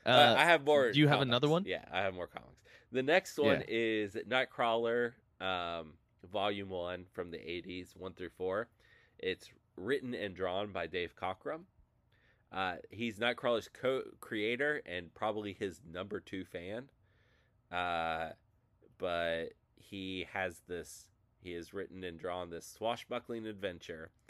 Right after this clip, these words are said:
Speaker 1: where each issue, Nightcrawler is in a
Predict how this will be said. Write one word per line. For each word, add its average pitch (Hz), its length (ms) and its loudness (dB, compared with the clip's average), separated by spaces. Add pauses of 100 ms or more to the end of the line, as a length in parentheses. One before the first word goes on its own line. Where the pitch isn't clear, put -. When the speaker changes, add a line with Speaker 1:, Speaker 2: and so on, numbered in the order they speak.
(380)
Speaker 1:
where 92 220 -6
each 151 360 -8
issue, 92 640 -6 (320)
Nightcrawler 110 640 0
is 90 200 -8
in 95 200 -8
a 82 120 -6